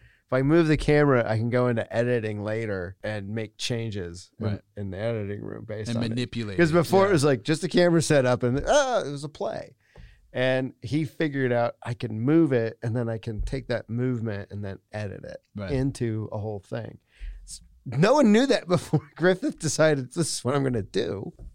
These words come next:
Speaker 1: I, I think there's, so we're in that kind of age. Now we know what to do.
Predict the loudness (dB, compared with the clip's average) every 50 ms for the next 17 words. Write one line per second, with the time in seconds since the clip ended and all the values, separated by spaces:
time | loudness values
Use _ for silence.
0 | _ -12 -12 -12 -10 _ -6 -4 0 0 0 0 2 4 4 4 4 4 0 -4
1 | -8 -12 _ -4 0 2 2 2 2 4 4 4 4 4 2 0 -2 -2 0 2
2 | 2 4 4 4 4 4 4 4 2 2 2 4 4 4 4 2 2 0 0 0
3 | 0 0 0 -2 -4 -4 -2 -4 -4 -4 -6 -6 -8 -10